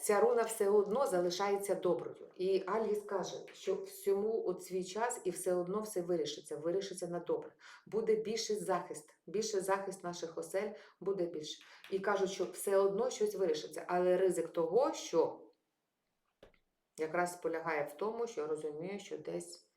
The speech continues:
де якісь, якісь території на якийсь час, тому що, знову ж таки, вуньо не буває ніколи, навіть коли вона перевернута, е, в негативній, от,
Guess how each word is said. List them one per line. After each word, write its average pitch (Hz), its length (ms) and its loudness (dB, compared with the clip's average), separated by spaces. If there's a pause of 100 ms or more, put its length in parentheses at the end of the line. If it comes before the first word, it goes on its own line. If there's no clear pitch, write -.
(680)
де 180 160 4
якісь, 170 440 -2
якісь 165 320 -6
території 180 640 2
на 160 140 -4
якийсь 190 460 -2
час, 143 280 -8
тому 165 280 -4
що, 170 220 -10
знову 160 280 -4
ж 151 100 -6
таки, - 260 -12 (280)
вуньо 196 380 2
не 190 100 2
буває 175 440 2
ніколи, 175 500 2
навіть 160 200 -2
коли 156 180 2
вона 151 200 0
перевернута, 156 760 -4 (880)
е, 156 600 0
в 151 180 -6
негативній, 190 760 -2 (560)
от, - 120 -8